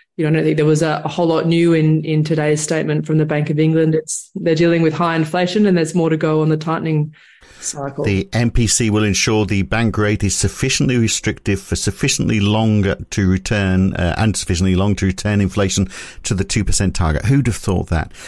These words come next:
Speaker 2: Uh, I tell you though, if, um, Andy Haldane had been on the board, there would have been two people, uh, wanting to hold. In fact, uh, you know, he might even be talking cuts 'cause he's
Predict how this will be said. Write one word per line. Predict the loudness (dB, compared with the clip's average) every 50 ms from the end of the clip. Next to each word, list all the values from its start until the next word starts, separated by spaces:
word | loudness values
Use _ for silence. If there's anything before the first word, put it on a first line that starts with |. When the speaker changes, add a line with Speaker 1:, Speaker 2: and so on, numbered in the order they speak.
| -16 -6 -2
Speaker 2:
Uh, | -2 0 0
I | 0
tell | 0 2 0 2
you | 2 2
though, | 2 2 2
if, | 2 2 2 0 0 2 2
um, | 2 2 2 2 0 0 0
Andy | 0 0 2 2 2
Haldane | 2 2 0 2 2 2 2 2
had | 2 0
been | 0 0 2 2
on | 2 2
the | 2 0
board, | 0 0 0 2
there | 2 2
would | 2 2
have |
been | 2 0 0 0
two | 2 0 2 2 2
people, | 2 2 0 2 0 0 0 0 0 0
uh, | 0 2 2 2 2 0 0
wanting | 0 0 2 0 0
to | 0 0
hold. | 0 2 2 2 0 -2 -2 -2
In | -4 -2
fact, | 0 -2 -2 -2 -2
uh, | 0
you | 0 0 2 2 2
know, | 2 0
he | 0
might | -2 -2 -2 -2 -2
even | -2 -2 0 0
be | -2 -2
talking | -2 -2 -2 0 0 -2
cuts | 0 -2 -4 -4 -4 -2
'cause | -2 0 0
he's | 0 0 0 0 -2